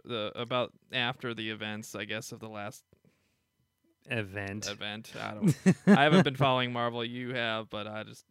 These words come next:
Speaker 1: uh, who knows?
Speaker 2: I haven't been following Marvel that well,
Speaker 1: Yeah.
Speaker 2: and I still have no idea what the fuck happened in Vegas.
Speaker 1: But, uh, basically, the book circulates where, uh, Doctor Strange, uh,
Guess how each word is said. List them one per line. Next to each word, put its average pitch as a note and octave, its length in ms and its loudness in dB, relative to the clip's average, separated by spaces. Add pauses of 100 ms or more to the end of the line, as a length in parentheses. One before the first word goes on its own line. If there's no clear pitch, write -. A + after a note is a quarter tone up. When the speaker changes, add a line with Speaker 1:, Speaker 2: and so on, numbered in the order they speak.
(140)
Speaker 1:
uh, - 60 -18 (120)
who G#2+ 140 -14
knows? F2+ 320 -16
Speaker 2:
I C3+ 140 8
haven't A#2 340 2
been A2 180 4
following A2 420 0
Marvel G2+ 420 0
that G2+ 220 -4
well, F#2+ 520 -4
Speaker 1:
Yeah. B2 120 -4 (140)
Speaker 2:
and G#2+ 140 -4
I A#2 180 0
still A#2 460 -4
have G#2 260 -4
no G#2+ 140 -2
idea G2+ 280 -6
what F#2+ 180 -10
the F2+ 80 -14
fuck - 320 -12
happened G2+ 300 -8
in F#2 140 -8
Vegas. F#2+ 560 -4 (380)
Speaker 1:
But, C3+ 180 0
uh, B2+ 340 2 (260)
basically, E3 680 2
the C#3 80 -4
book C3+ 200 -6
circulates B2+ 760 -2
where, A#2 340 -2 (960)
uh, - 120 -18 (340)
Doctor D3 340 0
Strange, C3+ 1120 -2 (160)
uh, G#2+ 520 -2